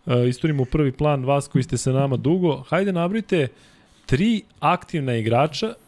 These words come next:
koji su bili gosti u podcastu sa Kuzmom i Lukom. Dakle, tri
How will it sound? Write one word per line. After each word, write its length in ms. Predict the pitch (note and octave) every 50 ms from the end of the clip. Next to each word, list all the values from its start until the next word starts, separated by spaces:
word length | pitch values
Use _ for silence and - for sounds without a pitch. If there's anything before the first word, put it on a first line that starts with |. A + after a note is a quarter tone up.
| _ _ _ _ _
koji 180 | - D3+ D3+ D3+
su 160 | - - C#3
bili 240 | B2+ C#3+ D3 C3+ A2
gosti 420 | A#2 C3 D3+ D3 - - - C#3+
u 160 | C3+ C#3 C#3+
podcastu 520 | C3 - - A#2+ - - C3 - - - A#2+
sa 300 | - - - B2+ A#2+ A#2
Kuzmom 380 | - - A#2+ A2 A2 A2 G#2
i 20 | G#2
Lukom. 300 | G2+ G2 - - A#2+ A#2
Dakle, 240 | A2+ A2+ - - G#2+
tri 240 | - - D#3 E3+